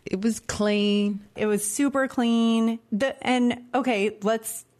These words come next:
Speaker 2: let's talk location too, 'cause, like, the actual apartment and everything was great.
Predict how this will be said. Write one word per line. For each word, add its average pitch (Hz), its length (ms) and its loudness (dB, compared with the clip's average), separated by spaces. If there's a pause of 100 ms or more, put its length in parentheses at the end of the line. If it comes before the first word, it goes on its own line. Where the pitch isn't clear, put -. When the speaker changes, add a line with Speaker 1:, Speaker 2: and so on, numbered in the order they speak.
(160)
Speaker 2:
let's 220 200 0
talk 254 240 -2
location 190 720 0
too, 196 600 2
'cause, 214 220 0
like, 208 160 0
the 196 140 -2
actual 202 680 0
apartment 196 520 0
and 185 120 2
everything 185 360 0
was 175 140 2
great. 185 480 0